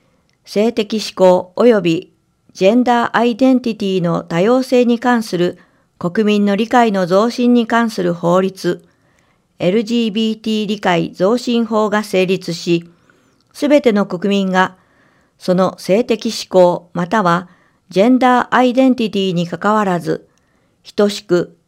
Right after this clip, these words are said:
基本的人権を共有するかけがえのない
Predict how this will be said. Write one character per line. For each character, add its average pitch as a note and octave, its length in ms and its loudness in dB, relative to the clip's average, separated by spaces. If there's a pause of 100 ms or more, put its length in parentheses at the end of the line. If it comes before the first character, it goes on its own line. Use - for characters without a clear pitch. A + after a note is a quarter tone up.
(120)
基 F#3 120 -6
本 C4 240 2
的 B3 280 -2
人 A3+ 240 0
権 G#3+ 260 -2
を G3 180 2
共 F#3+ 300 2
有 F#3 220 0
す F#3 160 -6
る F3 220 -2 (420)
か F3+ 140 -10
け G#3 160 -2
が G#3 160 0
え G#3 60 0
の G#3 140 0
な G#3 180 0
い F3 200 -4